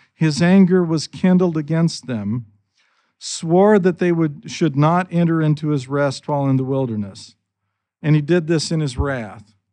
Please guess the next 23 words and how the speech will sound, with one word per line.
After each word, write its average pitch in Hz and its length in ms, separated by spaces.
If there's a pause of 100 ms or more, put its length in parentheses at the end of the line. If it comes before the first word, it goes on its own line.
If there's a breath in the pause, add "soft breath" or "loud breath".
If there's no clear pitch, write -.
(640)
We 175 140
tend 226 260
to 220 80
think 202 300
of 147 100
God 160 420
as 143 220
very 156 680
loving 156 480
and 135 160
benign 143 520
after 147 280
the 131 120
sacrifice 135 840
of 110 100
Christ. 120 680 (880)
And 175 240
these 202 260
words 185 480
seem 180 520
to 160 160
be, 156 640 (180)
um, 139 680